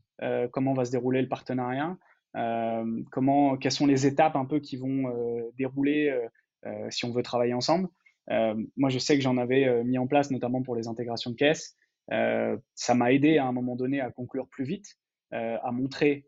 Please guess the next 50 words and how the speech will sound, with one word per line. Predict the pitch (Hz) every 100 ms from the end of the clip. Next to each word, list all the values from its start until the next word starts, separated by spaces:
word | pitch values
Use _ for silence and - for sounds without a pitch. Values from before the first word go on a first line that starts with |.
| -
la | 120
valeur | 127 135 147 135
de, | 123
heu, | 127 123 113 107 107 107
des | 117 113
intégrations | 113 113 117 127
que | 123
je | -
proposais. | 117 120 127 180 - _ _ _ -
Hem, | 110 110 110 110
j'en | 113 127
ai | 123
anticipé | 127 135 127 139 135
quelques-unes | 123 113 120 131
du | 127
coup | 117 135
parce | 123 -
que | 110 110 110 110 - _ _ -
quand | 120
tu | -
connais | 123 127 127
aussi | 123 127
ton | 127
marché, | 123 - 143
et |
je, | 135 -
et |
je | 123
reviens | 120 127 139
sur | 123
ce | -
que |
tu | 123 120
disais, | 120 131 123 - _ _ -
hem, | 117 113 113 107 101 - - 262 _ _ -
dans | 135
mon | 135
métier, | 135 131 151 165 160
heu, | 135 120 120 120 117
à | 123
l'époque, | 123 165 165
on | 131
avait, | 120 127 147 123
heu, | 117
des | 120
caisses | 113 151 151
pour, | - 131 127 117
heu, | 107 107 107 104 104 -
chaque | - 143
restaurant. | 123 - 123 104